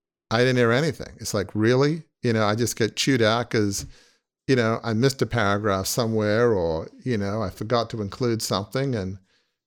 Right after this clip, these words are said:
you know, ninety-nine percent of it was great and I get chewed out for the one percent. I mean, seriously? People who can, the best and the brightest, people who have options, they'll leave.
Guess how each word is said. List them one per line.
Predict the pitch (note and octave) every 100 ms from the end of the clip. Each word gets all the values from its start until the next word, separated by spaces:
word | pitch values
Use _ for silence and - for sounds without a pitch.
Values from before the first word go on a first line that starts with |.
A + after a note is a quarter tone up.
| _ _
you | B2+
know, | A#2 A#2+ C3+
ninety-nine | A#2+ B2+ A#2+ A#2
percent | A2+ - A#2+
of | A#2
it | A2
was | G2+
great | - B2 G#2+ C3
and | C3+
I | G#2+
get | G#2+
chewed | F#2 - A#2+
out | A2+ C3+
for | A2+
the | G2
one | G2+ A#2+
percent. | C3+ - C3 D3+
I | A2+
mean, | F#2
seriously? | E2+ A2 G2+ A2 - C#3 C#3+ - _ _ - - _ _ _ _
People | - D#3+ E3+ B2+
who | A2 A#2
can, | A2+ C3 B2 B2+ C3 C3+ C#3+ - -
the | G2
best | A2+ A#2 -
and | A2+
the | G#2
brightest, | G2+ G2+ A2 A2
people | - B2+ A#2
who |
have | G2+
options, | F#2+ G#2 B2 - G#2 G2+ - - _ _ _ -
they'll | C3
leave. | A#2+ C3+ - -